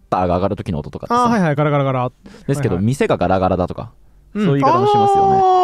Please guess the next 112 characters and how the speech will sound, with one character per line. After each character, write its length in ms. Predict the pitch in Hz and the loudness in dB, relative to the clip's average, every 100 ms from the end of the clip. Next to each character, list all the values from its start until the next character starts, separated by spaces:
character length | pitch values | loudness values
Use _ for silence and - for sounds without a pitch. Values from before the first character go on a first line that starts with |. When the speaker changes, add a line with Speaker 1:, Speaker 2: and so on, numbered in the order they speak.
| 349 330 | 2 2
Speaker 2:
ー、 20 | |
本 180 | 226 277 | 2 0
当 120 | 294 | 0
だ。 80 | 277 | 2
Speaker 1:
で、 60 | |
あ 40 | 185 | 2
れ 60 | |
は 40 | 185 | 0
も 120 | 156 | -2
と 80 | 196 | -2
も 100 | 202 | -2
と 80 | 214 | -2
多 80 | |
分 180 | 190 110 - | -2 -4 -4
擬 180 | 117 123 | -2 0
音 140 | 139 | 2
語 80 | 139 | 0
が 80 | 135 | -2
ス 80 | |
タ 140 | - 104 | -2 -4
ー 20 | |
ト 140 | 92 | -2
で、 240 | 202 202 - - - | -4 -6 -8 -20 -6
Speaker 2:
な 140 | 233 | -2
る 60 | 311 | 0
ほ 60 | |
ど。 0 | |
Speaker 1:
で、 20 | 311 | 0
そ 60 | |
こ 60 | - | 0
か 40 | |
ら 80 | 202 | -2
擬 140 | 131 123 | -4 -4
態 140 | 117 | -2
語 100 | 101 | -2
的 100 | 123 | -2
に 120 | 147 | -2
移 20 | |
っ 20 | 90 90 | -4 -6
て 160 | - 73 | -10 -10
い 0 | |
っ 40 | |
た 120 | 65 | -8
と。 80 | - | -10
Speaker 2:
は 60 | - - | -12 -10
あ 160 | - | -4
は 100 | 311 | 0
あ。 20 | 269 | 2
Speaker 1:
ま 120 | 202 | 2
あ、 20 | |
似 60 | 165 | 0
た 120 | 165 | -2
も 80 | 175 | -2
の 100 | 156 | 0
で 240 | 92 82 - | 0 -2 -4
上 80 | 98 | -4
が 40 | |
っ 20 | |
て 60 | 104 | -2
る 40 | |
ん 20 | 92 | -6
だ 20 | |
っ 40 | |
た 60 | 76 | -6
ら、 40 | |
キ 160 | - 160 | -6 -2
リ 100 | 113 | -2
キ 120 | - | -2
リ 120 | 80 | -8
と 100 | - | -8
か、 480 | - 78 76 64 - - - | -8 -4 -2 -4 -8 -14 -6
Speaker 2:
う 40 | |
ー 460 | 233 240 240 240 240 | -4 -2 -4 -6 -4
ん。 40 | |
Speaker 1:
バ 120 | 233 | -2
タ 140 | 233 80 | -2 -2
バ 120 | - | -4
タ 120 | - | -8
と 100 | - | -14
か、 300 | - 67 57 - - | -10 -10 -10 -16 -10
こ 120 | - | -4
う 20 | |
い 40 | 143 | -4
っ 20 | |
た 100 | 143 | -2
も 120 | 135 | -2
の 100 | 135 | -2
も、 300 | 127 127 92 - _ _ - | -2 -4 -6 -12 _ _ -6
え 200 | 98 92 | -2 -2
ー、 140 | 101 | -2
例 60 | 95 | -2
え 20 | |
ば 200 | 85 - - _ | -2 -4 -10 _
子 120 | - | -2
供 160 | 101 104 | -2 0
が 80 | 101 | 0
バ 100 | 113 | 0
タ 80 | |
バ 80 | 104 | -2
タ 100 | 104 | -4
と 80 | - | -4
足 160 | 95 104 | -4 -4
を 40 | |
鳴 120 | 78 | -4
ら 100 | 76 | -4
す 180 | 73 73 | -8 -10
か 60 | 254 | -8
ら、 20 | |
Speaker 2:
う 20 | 220 | -4
ん 80 | |
う 240 | 147 127 | -2 0
ん。 40 | 85 | -2